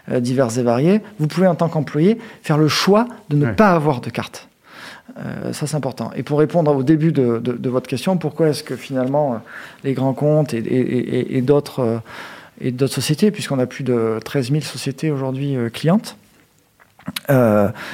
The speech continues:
Speaker 1: nous choisissent, ben, je crois qu'elles font le choix de la modernité, forcément,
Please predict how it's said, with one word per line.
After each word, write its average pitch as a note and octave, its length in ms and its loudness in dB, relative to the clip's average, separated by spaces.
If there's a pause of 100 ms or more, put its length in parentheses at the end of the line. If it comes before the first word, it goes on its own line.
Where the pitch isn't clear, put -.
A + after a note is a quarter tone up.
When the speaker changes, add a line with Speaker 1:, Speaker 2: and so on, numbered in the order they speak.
(120)
Speaker 1:
nous C#3+ 100 4
choisissent, D3 580 4 (500)
ben, C3+ 120 2
je B2 100 0
crois E3 220 2
qu'elles C#3+ 200 0
font D3 180 -2
le C3 80 2
choix D3 200 0
de C3+ 40 -2
la C3 80 4
modernité, B2+ 560 4
forcément, D#3+ 560 0